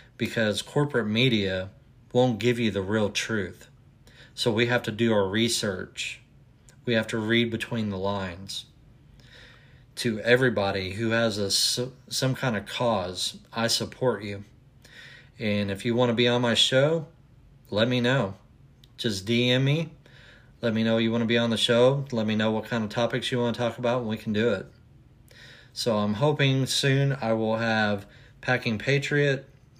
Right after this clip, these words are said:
Mister Freedom Stick, and Doc House on the show,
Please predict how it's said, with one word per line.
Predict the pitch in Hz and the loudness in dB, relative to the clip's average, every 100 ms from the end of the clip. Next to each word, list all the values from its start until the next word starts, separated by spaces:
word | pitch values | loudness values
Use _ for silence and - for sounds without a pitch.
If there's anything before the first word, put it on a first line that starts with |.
| - | -6
Mister | 120 - 101 | -2 -2 -4
Freedom | - 131 135 131 | 0 2 4 2
Stick, | - - 131 123 - - - - - _ | 0 2 2 0 -6 -20 -20 -20 -20 _
and | - 107 | -8 -2
Doc | 110 113 123 | 0 0 0
House | 127 127 127 123 - - - - - - - - - - - - | 0 2 4 4 2 0 -12 -20 -20 -20 -20 -20 -20 -20 -20 -4
on | 110 113 | 0 0
the | 117 | 0
show, | 113 123 117 113 113 | 0 4 4 6 4